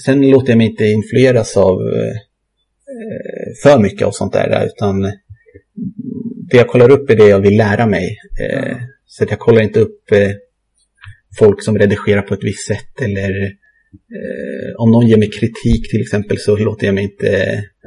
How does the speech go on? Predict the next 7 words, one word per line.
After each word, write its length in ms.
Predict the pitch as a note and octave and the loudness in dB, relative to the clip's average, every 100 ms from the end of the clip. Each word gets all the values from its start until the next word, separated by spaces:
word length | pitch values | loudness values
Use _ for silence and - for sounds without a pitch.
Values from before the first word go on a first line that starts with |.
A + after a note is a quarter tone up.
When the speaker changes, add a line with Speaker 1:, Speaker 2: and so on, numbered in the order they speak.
| - _ - | -20 _ -18
Speaker 1:
eh, 880 | A3+ - - - - - - - - | -14 -12 -12 -12 -12 -14 -14 -14 -12
liksom 320 | - - G2+ G2+ | -12 -6 -6 -2
ta 100 | - | 0
åt 180 | G#2+ - | 0 0
mig 220 | G2+ G2 - - - | -2 -2 -2 -8 -8
för 60 | |
det 240 | G#2 G#2 | -6 -6